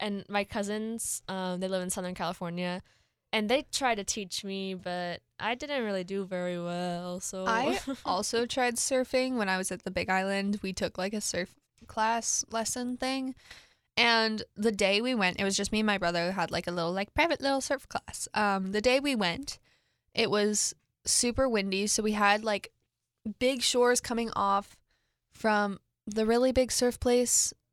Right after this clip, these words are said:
Speaker 2: on the Big Island. I can't remember what the name is, but, I mean,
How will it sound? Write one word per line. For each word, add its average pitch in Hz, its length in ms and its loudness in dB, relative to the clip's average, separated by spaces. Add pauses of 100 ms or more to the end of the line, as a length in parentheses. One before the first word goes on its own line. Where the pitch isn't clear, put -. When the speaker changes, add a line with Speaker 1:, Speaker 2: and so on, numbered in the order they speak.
(200)
Speaker 2:
on 233 100 2
the 233 80 2
Big 220 160 2
Island. 214 260 2
I 208 40 2
can't 220 240 -2
remember 196 380 0
what 180 140 -4
the 208 100 -4
name 196 260 -4
is, - 380 -4 (420)
but, 208 360 2 (640)
I 208 100 4
mean, 208 300 0